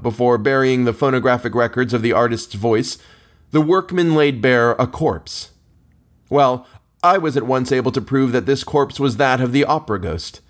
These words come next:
I made the acting manager put this proof to the test with his own hand,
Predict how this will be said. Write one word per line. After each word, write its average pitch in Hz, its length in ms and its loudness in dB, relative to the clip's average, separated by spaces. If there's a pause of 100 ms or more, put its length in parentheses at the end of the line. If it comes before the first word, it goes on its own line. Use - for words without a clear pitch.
(480)
I - 80 0
made 151 240 2
the 135 140 4
acting 147 340 0
manager 127 400 0
put 131 240 -2
this 127 140 0
proof 131 320 -2
to 135 100 -2
the 110 80 -2
test 131 380 0
with 131 100 -2
his 127 160 0
own 127 160 2
hand, 131 460 0